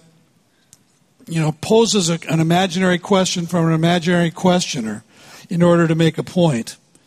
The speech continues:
And so the question that, that Paul is, is answering is this: if where sin increases, grace superabounds, why not persist in sin?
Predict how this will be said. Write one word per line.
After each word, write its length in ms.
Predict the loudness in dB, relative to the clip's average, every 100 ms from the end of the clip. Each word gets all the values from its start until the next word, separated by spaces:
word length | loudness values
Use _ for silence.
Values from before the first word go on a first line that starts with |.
| _ _ _ -20 -20 _ -2
And 160 | 0
so 320 | 4 4 2 0 _ _ _ _ _ _ _ _ _ _ _ -8
the 100 | -4
question 520 | 2 2 4 2 2
that, 280 | 2 0 -8
that 220 | -8 -8 _ _ _ _
Paul 440 | -6 2 4 4 4
is, 340 | 0 -2 -4
is 140 | -4
answering 500 | 0 0 0 -2 -4
is 160 | -4 -2
this: 220 | 0 0
if 240 | 0 -2 2
where 200 | 2 4
sin 400 | 2 2 2 2
increases, 1000 | -2 0 2 2 0 -4 -16 -14 -14 -14 _ _ _ _ -12
grace 480 | 0 2 4 2 -2
superabounds, 1200 | -2 0 2 0 2 2 2 0 0 -4 -4 -6 -10 -20 -20 -8
why 360 | 0 2 2
not 680 | 2 2 0 -2 _ _ -6
persist 800 | -4 0 0 0 -2 -2 -6 -16 _ _ _ _ _ -8
in 200 | -6 -2
sin? 640 | 0 2 2 0 -4